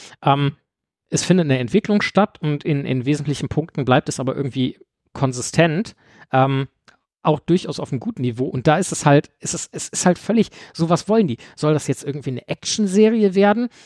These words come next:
Ähm, w-, w-, warum hin und wieder diese spektakulären Sachen und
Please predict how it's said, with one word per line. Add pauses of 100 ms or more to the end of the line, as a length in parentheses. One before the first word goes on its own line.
(240)
Ähm,
w-,
w-,
warum
hin
und
wieder
diese
spektakulären
Sachen
und